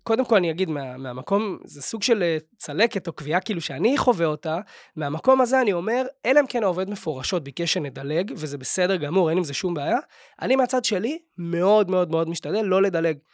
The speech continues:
זאת אומרת, באופן אידיאולוגי, אני אומר, גם אם אין נושאים, גם אם אנחנו מיושרים, היה עכשיו דיילי, ואני יודע כל דבר שקורה, ואנחנו ברמה האישית, כאילו, מסונכרנים,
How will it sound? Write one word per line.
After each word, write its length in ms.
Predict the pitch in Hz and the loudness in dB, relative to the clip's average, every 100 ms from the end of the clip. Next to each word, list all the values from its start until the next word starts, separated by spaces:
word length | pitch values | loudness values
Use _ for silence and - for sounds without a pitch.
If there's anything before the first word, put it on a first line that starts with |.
| - _ | -20 _
זאת 100 | - | -8
אומרת, 180 | 160 156 | -6 -6
באופן 420 | 151 165 202 240 220 | -2 -2 4 4 4
אידיאולוגי, 600 | 202 139 147 139 185 202 | -2 -6 -4 2 4 4
אני 80 | 156 | 0
אומר, 140 | 131 131 | -2 -4
גם 200 | 175 202 | 0 2
אם 100 | 185 | 2
אין 100 | 185 | 2
נושאים, 540 | 156 - - 180 139 | 0 -4 0 0 0
גם 200 | 151 185 | -2 2
אם 120 | 208 | 2
אנחנו 360 | 170 165 170 156 - _ | 0 -2 -6 -6 -10 _
מיושרים, 580 | 175 170 - 185 202 190 | -2 0 0 2 4 4
היה 200 | 160 185 | 4 2
עכשיו 260 | 196 - 151 | 2 0 -2
דיילי, 340 | 143 190 202 196 | 2 2 2 0
ואני 220 | 156 151 | 0 -2
יודע 160 | 165 | -4
כל 220 | 180 190 180 | -2 -2 0
דבר 200 | 175 180 | -2 -2
שקורה, 440 | - - 165 180 165 | -6 -8 -2 -2 -2
ואנחנו 480 | 156 151 - 170 156 - _ 151 | -4 -6 -8 -8 -10 -20 _ -6
ברמה 540 | 156 151 175 190 190 | -4 0 4 4 4
האישית, 420 | 180 170 - 190 | 4 0 -2 -4
כאילו, 220 | - 180 | -4 -4
מסונכרנים, 640 | 160 156 147 - 165 294 | -4 -6 -8 -6 -4 -4